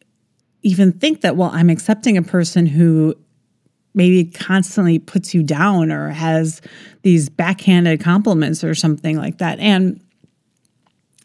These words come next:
even in those situations, let's say it's a colleague or something, and they do that, even the word okay works in those situations. It does take the edge off,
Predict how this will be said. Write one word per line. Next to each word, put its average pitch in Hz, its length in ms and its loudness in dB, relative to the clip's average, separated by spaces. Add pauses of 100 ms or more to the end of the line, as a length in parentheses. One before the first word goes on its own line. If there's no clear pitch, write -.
(100)
even 277 280 -2
in 196 140 4
those 175 260 0
situations, 170 760 -2
let's 160 140 -2
say 165 220 2
it's 147 160 -4
a 123 60 -8
colleague 175 500 0
or 147 80 -2
something, 151 500 -4
and 147 340 -2 (720)
they 180 120 2
do 254 240 -4
that, 247 240 -2
even 269 260 0
the 277 80 0
word 208 320 0
okay 208 420 0
works - 380 -6
in 165 80 2
those 143 180 -2
situations. 143 800 -6
It 202 180 -2
does 226 360 0
take 175 380 -2
the - 180 -2
edge 196 380 0
off, 151 540 -4